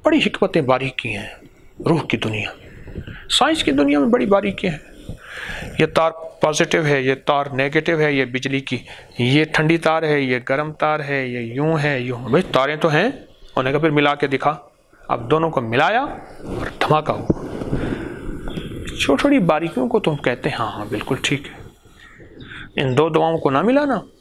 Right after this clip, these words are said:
क्यों जी? धमाका हो जाएगा। ये दो दवाएं आपस में मिल गई तो। साइंस के फार्मूले तो कहते हैं, बड़ी रिसर्च है, और किसी फ़कीर की रूहानी दुनिया के छोटे छोटे राज कहते हैं, "कैसे होगा ये,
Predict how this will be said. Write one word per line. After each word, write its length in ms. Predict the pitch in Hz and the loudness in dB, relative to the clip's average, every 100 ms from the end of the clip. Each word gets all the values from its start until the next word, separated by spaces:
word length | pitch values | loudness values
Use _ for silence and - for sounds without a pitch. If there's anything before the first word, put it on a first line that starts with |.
| - - _ _ - - - - - - _ - | -20 -20 _ _ -18 -16 -16 -20 -20 -20 _ 0
क्यों 180 | 143 147 | 2 2
जी? 120 | 156 156 - - - - - - | 0 -2 -18 -20 -20 -20 -8 -2
धमाका 260 | 113 117 | 0 2
हो 120 | 202 208 | 2 2
जाएगा। 340 | 151 117 - _ _ - | 0 -4 -12 _ _ -2
ये 120 | 120 | 0
दो 180 | 123 123 | 2 2
दवाएं 260 | 131 143 | 2 2
आपस 260 | 135 131 135 | 0 -2 -4
में 60 | 135 | -2
मिल 140 | 123 123 | 0 0
गई 180 | 117 | -2
तो। 180 | 110 - _ _ _ _ _ _ _ _ _ _ _ _ _ _ - - - - - - - - - - - - - - - - - - - | -6 -18 _ _ _ _ _ _ _ _ _ _ _ _ _ _ -20 -20 -20 -20 -20 -20 -14 -8 -6 -4 -6 -12 -20 -20 -14 -14 -14 -10 -4
साइंस 360 | - - 233 | 0 0 2
के 100 | 294 | 2
फार्मूले 460 | 220 185 185 202 262 | 4 2 4 4 4
तो 120 | 262 | 0
कहते 300 | 175 110 - | -2 -4 -4
हैं, 60 | 104 | -4
बड़ी 120 | 110 113 | 0 2
रिसर्च 440 | 127 151 151 - | 2 2 0 -2
है, 80 | 175 - - - - - - | -6 -8 -20 -20 -20 -8 -2
और 140 | 139 | 0
किसी 260 | 139 175 185 | 2 2 2
फ़कीर 380 | - 170 - 226 | 0 0 2 2
की 120 | 220 | 2
रूहानी 340 | 175 160 180 202 | 2 2 2 4
दुनिया 300 | 170 202 208 | 2 2 2
के 120 | 202 | -2
छोटे 320 | 151 - 220 208 | -2 -2 -2 -2
छोटे 280 | 185 160 | -2 0
राज 260 | 127 151 175 | 2 2 0
कहते 280 | - 160 139 | -2 -2 -2
हैं, 160 | 113 104 - - - - - | -6 -8 -16 -18 -18 -18 -2
"कैसे 260 | 262 247 254 | 0 4 4
होगा 260 | 147 107 | 2 0
ये, 200 | 101 117 | -8 -12